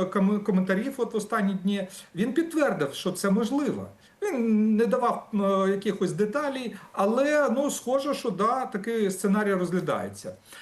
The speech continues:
Але що можливо насправді? Е, я от, на відміну від представника влади, який виступав переді мною, я не такий великий оптиміст, чесно вам скажу.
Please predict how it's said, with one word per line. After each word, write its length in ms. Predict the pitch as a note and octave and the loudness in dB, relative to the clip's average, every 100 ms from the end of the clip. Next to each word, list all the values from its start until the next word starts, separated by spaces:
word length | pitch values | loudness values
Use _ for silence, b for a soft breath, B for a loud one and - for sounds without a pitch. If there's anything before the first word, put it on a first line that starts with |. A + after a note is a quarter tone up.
| B B - | B B 0
Але 200 | A3 C#4+ | 2 2
що 180 | D#4 | 0
можливо 500 | C#4+ A#3+ G#3+ A3 C#3 | 2 2 4 2 2
насправді? 680 | C3+ C#3 - C#3 G#2+ G2+ G2 - E3+ | 0 -2 0 -2 -2 -6 -12 -8 -4
Е, 180 | C3 B2+ | -2 2
я 220 | F3+ B3+ | 2 2
от, 200 | C#4+ A#3 | 2 0
на 100 | A#3+ | 2
відміну 680 | A3+ G#3 B3 A#3+ A3 G#3 F#3 F3 | 2 2 0 2 2 4 2 2
від 220 | F3 G3 - | 0 -4 -4
представника 560 | F#3+ F#3 G3+ G3 G3 | -4 0 0 0 0
влади, 380 | F#3 B3 C#4 A#3+ | 2 2 2 2
який 420 | A3 A3 G#3+ G3 - | 0 0 0 0 -2
виступав 640 | G3 F3+ F#3+ G#3+ G3+ F#3+ G3 | -4 -2 -2 -2 0 0 0
переді 260 | F#3 E3 | -2 2
мною, 320 | F#3+ F#3+ F3+ | 2 4 4
я 140 | F3+ A#3 | 2 0
не 100 | G#3+ | -2
такий 240 | G#3 G#3+ | -2 -2
великий 340 | G3 G3 F#3 F3+ | 0 0 -2 -4
оптиміст, 460 | - E3 D#3+ A2 | -2 -4 -2 -6
чесно 320 | - D#3 - | -2 -2 -2
вам 140 | C3 A2+ | -4 -4
скажу. 380 | - A#2+ G#2 | -4 -4 -4